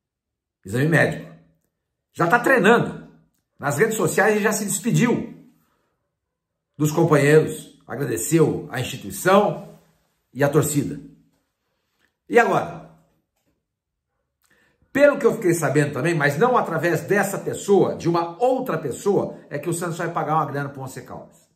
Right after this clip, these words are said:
pra ter o jogador. Que beleza, hein? Um jogador com um histórico danado de disciplina, um jogador que é apenas mediano, pela memória que eu tenho dele,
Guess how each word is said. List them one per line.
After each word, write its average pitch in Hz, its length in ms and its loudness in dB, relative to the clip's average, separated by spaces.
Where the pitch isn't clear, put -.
pra 107 140 -14
ter 110 100 -12
o 104 60 -8
jogador. 95 380 -14
Que - 80 -14
beleza, 78 400 -12
hein? 101 100 -16
Um 185 160 6
jogador 185 580 4
com 170 100 -2
um 180 60 0
histórico 170 560 2
danado 214 640 2
de 165 140 -2
disciplina, 160 720 -2
um 202 120 0
jogador 190 600 4
que - 580 -8
é 226 120 0
apenas 180 760 2
mediano, 208 800 4
pela 156 400 -2
memória 156 440 0
que 165 80 -6
eu 135 100 -4
tenho 127 240 -6
dele, 139 500 -6